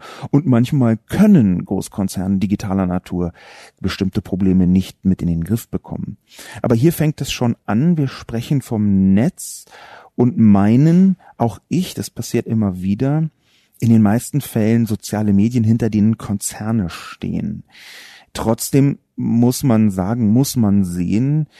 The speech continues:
das, was im Netz passiert, überschreitet noch weit die Konzernebene. Man kann also nicht immer nur adressieren, „Hallo YouTube, hallo Facebook, hallo Twitter.“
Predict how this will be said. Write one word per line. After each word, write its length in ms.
das, 160
was 140
im 240
Netz 260
passiert, 640
überschreitet 760
noch 220
weit 540
die 80
Konzernebene. 1300
Man 200
kann 220
also 240
nicht 300
immer 220
nur 380
adressieren, 1160
„Hallo 260
YouTube, 760
hallo 180
Facebook, 720
hallo 220
Twitter.“ 520